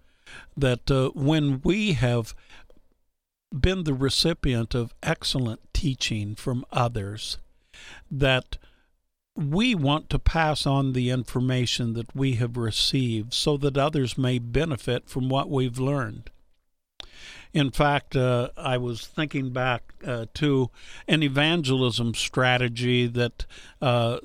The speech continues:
was very popular several years ago that used the phrase, "Each one, reach one, each one, teach one." But the fact is, <clears throat> James warns against many teachers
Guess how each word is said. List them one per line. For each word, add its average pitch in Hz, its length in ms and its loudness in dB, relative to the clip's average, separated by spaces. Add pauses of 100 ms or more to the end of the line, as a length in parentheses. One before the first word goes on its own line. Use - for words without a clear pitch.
was 143 280 0
very 143 280 2
popular 127 920 0
several 143 420 2
years 139 400 2
ago 127 440 2
that 131 200 -2
used 160 440 0
the 139 120 0
phrase, 123 720 0 (380)
"Each - 340 2
one, 143 460 2 (160)
reach 147 440 -2
one, 110 420 -2 (680)
each 139 320 2
one, 110 400 0 (420)
teach - 380 2
one." 98 380 -4 (1120)
But 160 140 2
the 190 100 0
fact 269 420 0
is, 131 320 0
<clears throat> 123 120 -8
James 170 500 0
warns 139 580 0
against 123 460 -2
many 143 420 2
teachers - 840 -2